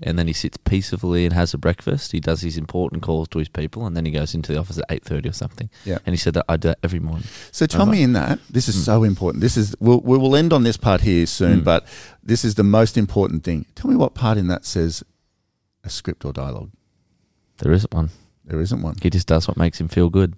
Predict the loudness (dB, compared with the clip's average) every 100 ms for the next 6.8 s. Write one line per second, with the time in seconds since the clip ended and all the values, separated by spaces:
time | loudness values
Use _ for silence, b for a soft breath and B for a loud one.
0 | -10 -10 -4 0 0 -2 _ _ _ _
1 | _ _ -2 2 4 2 0 -4 2 4
2 | 4 0 -2 -4 -4 0 0 2 -2 -2
3 | -14 _ _ _ _ -4 0 0 0 -2
4 | -2 -6 -16 -20 _ _ _ _ _ _
5 | _ 0 0 0 -2 -2 0 0 0 0
6 | 0 -4 -4 2 2 2 -2